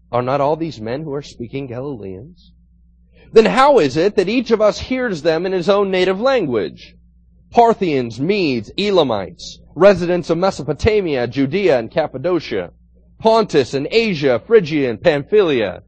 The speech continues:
Egypt and the parts of Libya near Cyrene, and visitors from Rome, both Jews and converts to Judaism, Cretans and Arabs. We hear them declaring the wonders of God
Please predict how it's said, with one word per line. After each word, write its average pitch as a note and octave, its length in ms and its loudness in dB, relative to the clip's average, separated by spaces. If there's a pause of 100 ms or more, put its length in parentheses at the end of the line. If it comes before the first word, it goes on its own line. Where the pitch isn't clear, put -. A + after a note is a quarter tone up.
(240)
Egypt F3 520 2
and D#3+ 100 -4
the D#3 60 0
parts G#3 320 4
of D#3+ 120 -2
Libya F3 340 0
near D#3 220 -2
Cyrene, D#3 680 0
and D3 160 0
visitors C#3+ 480 0
from B2 220 -8
Rome, C3 400 0
both A2 260 -4
Jews C3 460 -2 (220)
and B2 140 -10
converts D3+ 560 -2
to B2 80 -8
Judaism, A#2 680 -4 (480)
Cretans C3 520 -2
and C3 200 -6
Arabs. C#3 520 -2 (140)
We G#3 240 0
hear C4 440 0
them B3+ 240 4
declaring F#3+ 640 0
the F#3+ 80 4
wonders A#3 460 4
of G#3 180 2
God D3 440 2